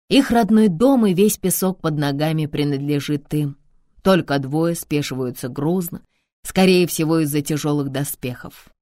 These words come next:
Эти же двое стягивают с лошадей безоружных, грубо, не церемонясь,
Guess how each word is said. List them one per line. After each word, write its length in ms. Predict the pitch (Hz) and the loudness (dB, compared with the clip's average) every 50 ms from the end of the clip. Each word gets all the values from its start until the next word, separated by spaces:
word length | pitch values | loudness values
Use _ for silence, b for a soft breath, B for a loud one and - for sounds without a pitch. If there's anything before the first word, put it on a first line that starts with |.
| _ _ _ _ _ _ - | _ _ _ _ _ _ 2
Эти 320 | 170 190 180 - 165 151 | 2 4 4 2 0 -2
же 160 | 143 143 139 | -2 -2 -4
двое 400 | 135 135 135 143 156 175 175 175 165 | -4 -2 -2 0 0 0 0 0 -2
стягивают 680 | - - - - 165 165 160 139 143 139 143 135 135 | -4 -6 -2 0 2 2 2 2 0 0 0 -2 -2
с 60 | - | -4
лошадей 520 | - 135 139 - 147 139 143 151 147 143 127 | -6 -6 -6 -4 -4 -2 0 0 0 0 -2
безоружных, 840 | 123 135 165 156 143 139 135 143 147 165 180 175 180 180 185 - _ _ _ _ _ _ _ - | -2 -2 -2 -2 -2 -2 -2 -2 -2 -4 -4 -4 -6 -6 -8 -8 _ _ _ _ _ _ _ -4
грубо, 500 | 156 156 202 254 302 285 208 151 160 165 | 0 4 4 6 6 4 4 2 0 0
не 140 | 165 170 165 | 0 0 -2
церемонясь, 840 | - - 165 160 165 160 165 180 190 165 139 180 - - - - | 0 0 0 0 2 2 2 0 0 0 -2 -4 -10 -14 -18 -20